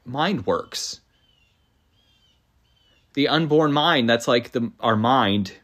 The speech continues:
at the root of things. Before we start getting distracted by emotional baggage and our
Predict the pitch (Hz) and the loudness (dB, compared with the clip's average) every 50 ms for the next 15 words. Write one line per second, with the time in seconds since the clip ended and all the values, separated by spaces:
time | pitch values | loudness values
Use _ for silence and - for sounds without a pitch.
0 | _ _ _ _ _ _ _ _ _ _ _ _ _ _ - 127 120 117 - 127 | _ _ _ _ _ _ _ _ _ _ _ _ _ _ -6 -4 -4 -2 -2 -4
1 | 123 127 123 139 147 135 120 104 - - 113 95 87 95 95 - - _ 123 113 | -4 -2 0 0 2 2 2 0 0 -2 -2 -2 -2 -4 -8 -14 -10 _ -10 -4
2 | - 160 156 151 135 131 117 - - 131 117 113 110 110 - _ _ _ _ - | 0 2 2 2 2 0 0 0 2 4 4 4 4 0 -4 _ _ _ _ -20
3 | _ _ _ - 151 143 127 123 117 113 113 - - 143 135 131 131 - - 127 | _ _ _ 0 2 4 4 4 2 -2 -6 -6 -2 0 2 2 2 0 -2 -2
4 | 101 104 113 107 104 104 107 110 110 117 113 110 - 120 107 95 107 107 110 110 | 0 2 2 2 4 2 2 0 0 -2 -4 -4 -4 -4 -2 0 0 0 0 0
5 | 104 117 117 104 - - 101 95 95 87 90 92 92 - | 0 0 0 -2 -2 -4 -6 -6 -4 -4 -4 -6 -6 -8